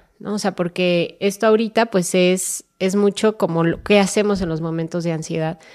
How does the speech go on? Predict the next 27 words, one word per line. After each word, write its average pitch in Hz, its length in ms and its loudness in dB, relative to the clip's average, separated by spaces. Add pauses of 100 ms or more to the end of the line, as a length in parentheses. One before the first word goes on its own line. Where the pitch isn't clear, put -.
(140)
pero 180 160 2
me 185 100 4
gustaría 190 380 4
que 202 120 -2
luego 208 300 4
también 175 380 -2
platiquemos 185 800 -4 (140)
de, 170 640 -2
de 180 160 -4
cómo 233 220 -2
llevar 196 280 0
una 190 260 -2
vida 185 440 -4 (480)
mindful, 170 520 -2
porque, 165 680 -4 (500)
porque 190 360 -4
creo 196 340 2
que, 202 520 0
eh, 160 460 -2
se 160 160 -6
necesita 170 560 -2
hablar 170 260 2
mucho 160 300 -4
de 139 120 -4
eso 135 160 -12
también. - 280 -12 (360)
Entonces, 226 500 0